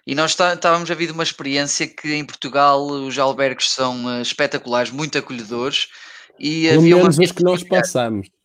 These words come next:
Speaker 2: Se
Speaker 1: Sim.
Speaker 2: alguém Sim.
Speaker 1: Eh, mas, eh, que tinham, eh, ambientes muito acolhedores e conseguia-se quase fazer um espírito de família com, eh, os outros peregrinos. Entretanto,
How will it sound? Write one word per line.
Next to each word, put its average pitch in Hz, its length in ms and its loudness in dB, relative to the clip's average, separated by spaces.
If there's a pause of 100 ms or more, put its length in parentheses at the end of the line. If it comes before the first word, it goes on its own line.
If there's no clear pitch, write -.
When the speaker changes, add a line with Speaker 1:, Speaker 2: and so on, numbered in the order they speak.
Speaker 2:
Se - 200 -8
Speaker 1:
Sim. 120 100 0
Speaker 2:
alguém 123 260 -4 (720)
Sim. - 140 -4
Speaker 1:
Eh, 131 300 4 (200)
mas, 151 460 -2 (140)
eh, 147 280 -2 (160)
que 147 480 -4
tinham, 151 280 -4 (140)
eh, 143 160 0
ambientes 147 320 -4
muito 147 180 -10
acolhedores 147 640 0
e 156 460 -8
conseguia-se 165 420 -2
quase 160 220 0
fazer 156 340 0
um 151 60 -6
espírito 143 400 -6
de - 40 -18
família 127 440 -2
com, 127 260 -6
eh, 127 400 -6
os 135 120 -6
outros 135 180 -4
peregrinos. 110 580 -8 (560)
Entretanto, 135 840 -4